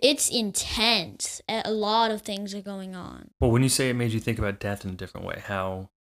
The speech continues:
Speaker 2: did
Speaker 1: Like,
Speaker 2: it
Speaker 1: most people think of death as like,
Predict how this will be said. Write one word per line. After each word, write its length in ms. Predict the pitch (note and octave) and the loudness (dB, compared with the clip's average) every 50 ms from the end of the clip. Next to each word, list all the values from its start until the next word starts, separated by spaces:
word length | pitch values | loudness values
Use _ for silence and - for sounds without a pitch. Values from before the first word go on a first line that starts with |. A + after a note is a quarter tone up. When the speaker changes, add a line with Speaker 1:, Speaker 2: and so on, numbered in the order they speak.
| _ _ _ | _ _ _
Speaker 2:
did 460 | - - - - - - _ _ - | -18 -18 -16 -18 -20 -20 _ _ -4
Speaker 1:
Like, 140 | C4 B3+ B3 | -2 -2 -2
Speaker 2:
it 80 | - - | 0 0
Speaker 1:
most 320 | B3+ C4+ C#4+ D4 - - | 2 2 2 0 0 -2
people 280 | - E4 D#4 D#4+ E4 D4+ | -2 -2 -2 -2 -4 -4
think 300 | C#4+ - D4 C#4+ C4+ - | -4 -4 -4 -4 -2 -4
of 260 | C4 A#3 G#3+ G3 F#3+ - _ _ - | -4 -6 -6 -8 -10 -12 _ _ -6
death 560 | A#3 A3 G#3+ A3+ C4 D4+ - - - - - _ _ _ _ - | -4 -2 -2 -2 -4 -4 -6 -10 -18 -20 -20 _ _ _ _ -10
as 240 | - A3 A3 G#3 - | -8 -6 -6 -4 -4
like, 180 | G#3 G3+ G3+ | -4 -6 -2